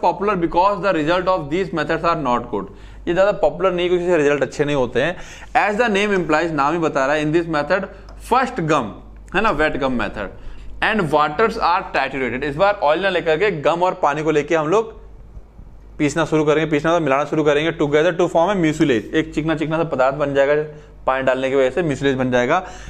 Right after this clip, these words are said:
The required quantity of oil is then added gradually in small proportion।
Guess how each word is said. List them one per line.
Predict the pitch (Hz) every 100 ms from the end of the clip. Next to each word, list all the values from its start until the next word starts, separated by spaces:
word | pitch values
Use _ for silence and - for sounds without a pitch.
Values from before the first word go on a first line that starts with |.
| - -
The | 185
required | 170 185 226 220
quantity | 208 202 233
of | 220 -
oil | 160 202 208
is | 170
then | 190 208 -
added | 147 190 170
gradually | 131 139 139 165 185
in | 208 190
small | - 160 175 185 196 196 190
proportion। | 160 151 151 147 180 151